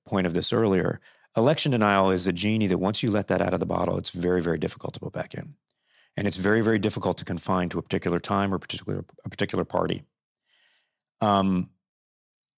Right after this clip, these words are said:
this is, this is the kind of thing that can undo a democracy, even one as well established as we have.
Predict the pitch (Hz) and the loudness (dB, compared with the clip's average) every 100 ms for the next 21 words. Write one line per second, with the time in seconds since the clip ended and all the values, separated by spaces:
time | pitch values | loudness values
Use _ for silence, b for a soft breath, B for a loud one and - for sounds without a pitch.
0 | _ _ 101 117 127 110 101 92 - - | _ _ -2 0 2 2 2 0 -4 -8
1 | _ _ _ _ 117 127 107 - - 127 | _ _ _ _ -4 0 0 -2 -2 0
2 | 135 123 98 - 113 107 90 90 - 98 | 2 2 0 0 2 2 2 0 0 -2
3 | 92 104 95 95 98 101 95 87 90 92 | 0 0 0 2 2 4 2 0 -2 -2
4 | - 90 92 85 87 92 87 90 87 87 | -4 -4 -2 -2 0 0 0 0 0 -2
5 | 87 85 - 90 87 90 - 82 85 85 | -2 -2 -2 -4 -2 -4 -4 -6 -4 -4
6 | 85 | -6